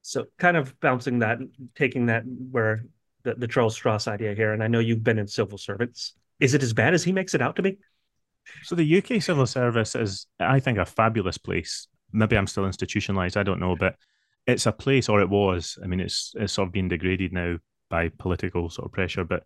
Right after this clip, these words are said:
Speaker 2: it was a place where usually very clever, well-meaning people would go and consider very difficult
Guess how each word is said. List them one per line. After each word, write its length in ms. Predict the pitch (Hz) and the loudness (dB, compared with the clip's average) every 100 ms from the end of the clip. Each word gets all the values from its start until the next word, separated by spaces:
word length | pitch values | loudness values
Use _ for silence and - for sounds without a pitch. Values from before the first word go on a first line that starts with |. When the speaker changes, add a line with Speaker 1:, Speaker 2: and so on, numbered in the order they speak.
| - | 0
Speaker 2:
it 100 | 113 | 2
was 100 | 110 | 2
a 60 | |
place 380 | 104 135 123 - | 2 2 2 2
where 380 | 107 101 95 - _ _ _ | 2 4 4 0 _ _ _
usually 480 | 107 117 127 131 110 | 2 2 4 2 2
very 260 | 104 98 | 2 2
clever, 420 | - - 101 98 | -2 -4 -2 -2
well-meaning 440 | 92 95 92 95 98 | 0 2 2 0 -2
people 280 | - 95 90 | -4 -2 0
would 140 | 92 | -2
go 260 | - 101 92 | 2 2 2
and 160 | 87 85 | 0 -4
consider 400 | 92 - 95 90 | -8 -4 -2 0
very 240 | 95 90 | 2 0
difficult 400 | 82 - 104 - | -2 -8 -8 -10